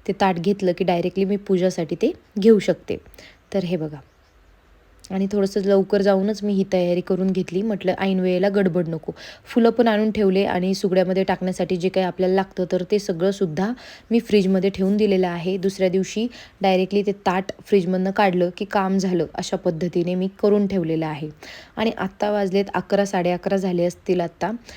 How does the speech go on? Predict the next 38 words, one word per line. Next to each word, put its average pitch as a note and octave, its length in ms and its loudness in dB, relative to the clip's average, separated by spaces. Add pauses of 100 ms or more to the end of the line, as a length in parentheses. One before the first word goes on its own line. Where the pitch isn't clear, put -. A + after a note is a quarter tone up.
(180)
तर G#3 80 4
बघा F#3+ 240 4
तुम्ही, F#3+ 380 0
सण G#3+ 280 2
असूनसुद्धा G#3 520 -2
माझी F#3+ 240 0
कामे F#3+ 260 -2
पटापट G3 580 0 (100)
आवरलेली F#3 560 0
आहेत F#3 360 -2
आणि F3+ 180 -2
आता F3 200 -6
मी F#3+ 100 -2
निवांत F#3+ 460 -2
बसू F#3+ 260 -2
शकते - 300 -6
किंवा F#3+ 220 0
माझ्या F3 240 -2
मुलीला, F#3 460 2 (380)
नवऱ्याला A3 420 4
वेळ G3+ 220 4
देऊ F3 180 2
शकते. - 320 -8 (420)
तर - 60 0
अशाच A#3 340 2
पद्धतीने G#3 500 0
तुम्हीसुद्धा G#3 560 0
काम F#3+ 260 -2
करा F#3 300 0
आणि F#3+ 240 -2
अशाच G#3+ 280 -2
पद्धतीचे G3 500 -2
व्हिडिओज F#3+ 420 4
मी G3+ 120 0
आपल्या F#3 260 0
चॅनलवर F3 440 0
बनवत F3 400 -2
असते. F#3+ 340 -2